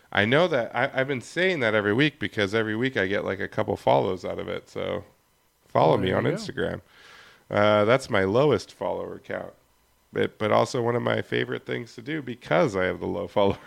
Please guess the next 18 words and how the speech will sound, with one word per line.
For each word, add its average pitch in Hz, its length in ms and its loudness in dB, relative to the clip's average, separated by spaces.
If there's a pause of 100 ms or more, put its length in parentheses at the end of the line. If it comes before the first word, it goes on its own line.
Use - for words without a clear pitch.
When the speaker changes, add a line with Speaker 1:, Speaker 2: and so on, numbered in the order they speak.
Speaker 1:
count. - 400 -2 (580)
Um, 127 680 6 (1000)
and 113 180 -2
then, 127 220 6
uh, 117 680 6 (400)
follow 190 380 0
Jeff - 640 0 (100)
at 117 240 -4
Pod 135 500 0 (120)
V 123 180 -4
S 127 180 -4
Everyone 139 500 -6 (960)
Speaker 2:
Yeah, 113 320 -10
Speaker 1:
for 120 200 2
Speaker 2:
for 113 60 0
the 117 60 4
Speaker 1:
those 110 460 2
tweets, - 640 -8